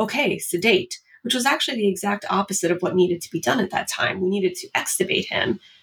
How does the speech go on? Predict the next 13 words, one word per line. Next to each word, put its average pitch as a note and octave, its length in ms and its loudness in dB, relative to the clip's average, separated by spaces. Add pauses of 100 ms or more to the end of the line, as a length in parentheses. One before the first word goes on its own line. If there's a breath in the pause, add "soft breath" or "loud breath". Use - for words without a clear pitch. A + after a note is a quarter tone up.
not G3 340 0
sedate F3 300 -2
him F#3+ 140 -10
further. - 600 -2 (520 soft breath)
And A3+ 160 2
so A#3+ 160 0
then B3+ 180 0
there C4+ 100 -2
were, A#3+ 240 0
you A3 80 -4
know, G#3+ 120 -6
there G#3+ 120 0
was G#3+ 280 -2